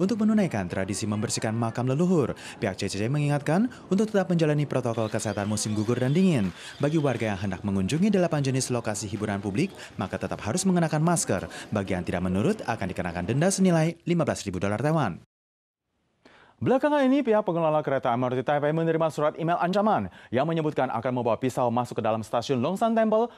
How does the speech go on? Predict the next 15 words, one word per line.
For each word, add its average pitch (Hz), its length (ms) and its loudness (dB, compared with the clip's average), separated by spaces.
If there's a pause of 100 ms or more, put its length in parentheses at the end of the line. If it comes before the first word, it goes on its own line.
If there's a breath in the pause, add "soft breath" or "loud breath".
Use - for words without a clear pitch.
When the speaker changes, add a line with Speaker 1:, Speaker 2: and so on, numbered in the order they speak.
(120)
Speaker 2:
untuk 269 240 2
membacok 254 320 2
nanas, 247 400 0 (160 loud breath)
bahkan 113 320 0
hendak 131 320 -2
menabrak 127 480 0
Istana 165 320 -2
Kepresidenan. 220 720 0 (160 loud breath)
Semua 269 320 2
hal 247 160 4
ini 262 80 4
telah 233 180 4
memicu 226 300 0
perhatian 202 400 2
publik. 214 260 0